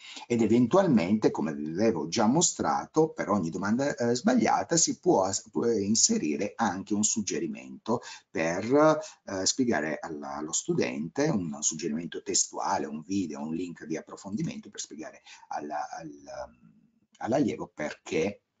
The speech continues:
eh, come, come approfondire l'argomento. A questo punto, all'interno della pagina voti del, ehm,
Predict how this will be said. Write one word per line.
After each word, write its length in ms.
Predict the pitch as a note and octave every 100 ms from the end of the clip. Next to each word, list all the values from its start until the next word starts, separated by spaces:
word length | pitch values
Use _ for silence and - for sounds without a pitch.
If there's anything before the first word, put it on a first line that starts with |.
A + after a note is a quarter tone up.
| -
eh, 680 | - D2 C#2+ C3+ C3 C3 -
come, 560 | - F2 G#2 G2+ - -
come 720 | F2+ F2 E2+ E2 D#2 D2+ D2 _
approfondire 760 | - - E2 - - - C#2 D#2+
l'argomento. 720 | C#2 - - A1 - - - - -
A 80 | -
questo 280 | A2+ D3+ A#3
punto, 480 | F3+ G#3+ A3+ B3 A#3
all'interno 640 | - F2 - C3+ - -
della 320 | D#2+ C3+ C#3 -
pagina 580 | E3+ C#3+ G2+ F2 E2 F#2+
voti 680 | C#3 F#3 B2 A2 - F#2 F2+
del, 500 | B2 D3 C#3+ A#2+ G2+
ehm, 1200 | F#2 E2 E2+ - _ - E2+ E2 D#2+ D2+ D2 C#2